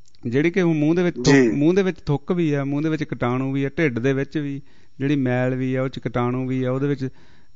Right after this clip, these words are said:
Speaker 1: ਬਹੁਤ ਕੁਝ ਪਿਆ ਆ ਪਹਿਲਾਂ ਹੀ। ਫਿਰ ਕਹਿੰਦੇ ਉਹ,
Speaker 2: ਜੀ,
Speaker 1: "ਤੈਨੂੰ
Speaker 2: ਜੀ।
Speaker 1: ਕਿਹੜੀ ਸਜ਼ਾ ਮਿਲੂਗੀ?" ਇਹ, ਇਹਦਾ ਫਿਰ ਦੋ-,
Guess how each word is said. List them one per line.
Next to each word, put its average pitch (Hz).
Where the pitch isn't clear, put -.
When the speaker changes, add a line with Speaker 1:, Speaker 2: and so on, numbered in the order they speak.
Speaker 1:
ਬਹੁਤ 139
ਕੁਝ 156
ਪਿਆ 123
ਆ -
ਪਹਿਲਾਂ 139
ਹੀ। 127
ਫਿਰ 196
ਕਹਿੰਦੇ 233
ਉਹ, -
Speaker 2:
ਜੀ, -
Speaker 1:
"ਤੈਨੂੰ 208
Speaker 2:
ਜੀ। 220
Speaker 1:
ਕਿਹੜੀ 226
ਸਜ਼ਾ 185
ਮਿਲੂਗੀ?" 147
ਇਹ, 190
ਇਹਦਾ 226
ਫਿਰ 220
ਦੋ-, 180